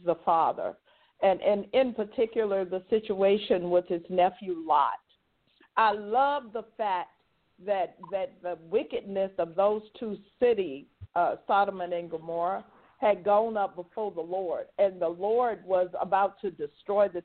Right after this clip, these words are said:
two cities. But because of his relationship with Abraham, he said he would not do anything unless he, uh, revealed it to his prophet.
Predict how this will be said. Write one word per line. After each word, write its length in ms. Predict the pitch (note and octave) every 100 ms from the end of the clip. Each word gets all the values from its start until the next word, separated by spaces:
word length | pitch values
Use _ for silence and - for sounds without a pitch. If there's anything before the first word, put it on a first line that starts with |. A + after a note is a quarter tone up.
| -
two 140 | A3 F#3+
cities. 340 | A#3+ G3+ A2+ A#2 _ - - _ _ _ _ _ _ - _ _ _ - -
But 200 | A#3 G#3+
because 340 | A#3 C#4+ C4 C4
of 120 | A#3
his 160 | A#3+ G#3+
relationship 880 | G3 F#3 G3+ A3+ - A3 G3+ A#3+ G#3
with 120 | F3 F3
Abraham, 840 | - G#3 A3 A#3+ B3+ A#3+ A#3 A#3 A#3+ _ _ _ _ _
he 360 | E4 D#4 C#4 - G#3+ _
said 260 | A#3+ A#3 A3
he 200 | D#4+ D4
would 260 | B3+ A3
not 400 | G#3 A3+ A3 F#3+
do 180 | G#3+ G#3+
anything 600 | A#3+ A#3 A#3 A3+ G3+ G3
unless 480 | F#3+ F#3+ G3+ G#3+ G#3 G#3+ -
he, 340 | A#3 G#3 F#3+ - _ _ _
uh, 180 | G3 F#3
revealed 520 | F#3 G3+ E3 A3 G#3
it 160 | F#3+ -
to 120 | G#3
his 160 | F#3 E3+ _
prophet. 500 | - F#3+ D#3+ - -